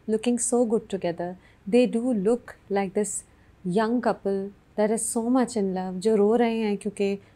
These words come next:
उनकी शादी नहीं हो पा रही, वो जुदा हो रहे हैं। And, um, जगह जगह आपको you feel for them। And also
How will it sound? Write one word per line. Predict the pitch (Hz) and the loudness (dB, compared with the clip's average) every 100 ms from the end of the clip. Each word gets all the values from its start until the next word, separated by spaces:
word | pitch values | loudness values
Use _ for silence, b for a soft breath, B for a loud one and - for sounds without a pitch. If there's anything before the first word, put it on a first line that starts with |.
| b | b
उनकी | 202 208 | -2 -2
शादी | 202 208 180 214 | -2 -2 -2 -2
नहीं | 214 | -2
हो | 208 | -2
पा | 185 180 | -4 -6
रही, | 180 190 | -6 -4
वो | 208 | 0
जुदा | 196 196 185 | 0 0 -2
हो | 190 | -4
रहे | 180 180 | -8 -8
हैं। | 185 185 b b b b 185 | -8 -10 b b b b -4
And, | 185 185 185 | -2 -4 -4
um, | 185 185 185 185 _ _ b b b | -6 -6 -10 -12 _ _ b b b
जगह | 208 226 233 | -2 2 2
जगह | 208 190 | 2 -2
आपको | 202 202 185 - 214 208 | -6 -8 -10 -8 -4 -2
you | 208 | -4
feel | 208 - 254 269 - | -4 -2 0 0 0
for | 208 170 | -4 -4
them। | 170 185 185 233 | -6 -10 -8 -6
And | 220 | -4
also | 226 220 214 - 254 | -2 -4 -4 -4 -4